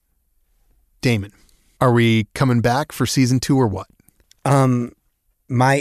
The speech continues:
Speaker 2: instinct right now at this precise moment of time is I don't know and probably not.
Speaker 1: Now the guy is screaming in his car, by the way.
Speaker 2: Right. These nine episodes, which basically constituted two years of my life,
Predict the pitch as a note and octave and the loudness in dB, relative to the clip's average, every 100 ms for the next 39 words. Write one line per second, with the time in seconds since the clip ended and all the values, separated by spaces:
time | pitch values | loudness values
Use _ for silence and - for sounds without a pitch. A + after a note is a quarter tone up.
0 | C#3+ D3 C#3 D#3+ C#3 A2+ A2+ B2 A#2+ A#2+ | 0 -2 0 -2 -2 -2 0 0 0 0
1 | A#2 B2 A#2+ - A#2+ - A#2 B2 A#2+ - | 0 0 -2 -2 -2 -2 0 2 2 2
2 | A2+ A#2 A2+ G#2 - A#2+ A#2 A#2+ A#2+ A#2+ | 2 2 0 -2 -4 -2 0 0 0 -4
3 | _ - A#2+ A2+ A2+ A2 G#2+ G2+ - - | _ -6 -2 0 0 -2 -4 -4 -4 -8
4 | _ _ _ _ _ _ _ _ _ _ | _ _ _ _ _ _ _ _ _ _
5 | - A2+ B2+ A#2+ C3 B2 A#2 A2 A2+ A#2+ | -6 -2 0 2 0 0 -2 -2 0 0
6 | B2 A#2 A2 - A2 A2+ A2 G#2+ G#2 F#2+ | -2 -4 -6 -6 -4 -2 -2 -4 -6 -6
7 | F#2+ D#2+ - - B2 B2 C3 C#3+ D#3 D3 | -6 -10 -14 -8 -6 -4 -2 0 0 -2
8 | B2 A#2 A2 - - A2 G#2 G2+ - A2+ | -2 -2 -2 -6 -6 -8 -8 -10 -8 -6
9 | G#2 G2 F#2+ F#2+ F#2 - _ _ - A2+ | -6 -8 -14 -14 -16 -18 _ _ -4 -4
10 | G2 _ - A#2 D3 B2 B2 B2 A#2+ B2 | -4 _ -2 2 2 4 2 2 0 -2
11 | A#2+ B2 A#2+ G#2+ G#2+ G2+ - - A2 - | -2 0 0 -2 -2 -4 -6 -4 -6 -2
12 | A#2+ - - A#2 - A2+ G#2+ G2+ B2 A2+ | -2 -2 -2 -2 -2 -4 -4 -4 -2 -2
13 | G#2 - A#2 A2+ A2 G2 G#2 G#2 G2+ G2+ | -2 0 2 2 0 0 -2 -4 -4 -6
14 | G2 - | -8 -12